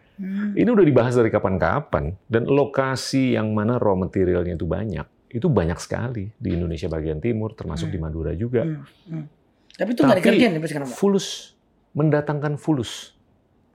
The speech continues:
Speaker 2: Nah, kalau fulusnya itu mau datang, dia mengkondisikan kan tanahnya.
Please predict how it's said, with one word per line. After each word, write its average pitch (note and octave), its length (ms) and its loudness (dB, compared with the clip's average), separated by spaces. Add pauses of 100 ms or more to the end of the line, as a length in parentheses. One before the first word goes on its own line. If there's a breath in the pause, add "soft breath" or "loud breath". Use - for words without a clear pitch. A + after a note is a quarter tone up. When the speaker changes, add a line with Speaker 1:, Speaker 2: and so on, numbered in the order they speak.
Speaker 2:
Nah, G2 240 0
kalau A#2 160 2
fulusnya A2+ 680 -2
itu A2+ 200 -4
mau G#2 120 -2
datang, F2+ 440 0
dia C3+ 240 2
mengkondisikan A2+ 800 -2
kan A#2+ 160 -8
tanahnya. D#2+ 560 -8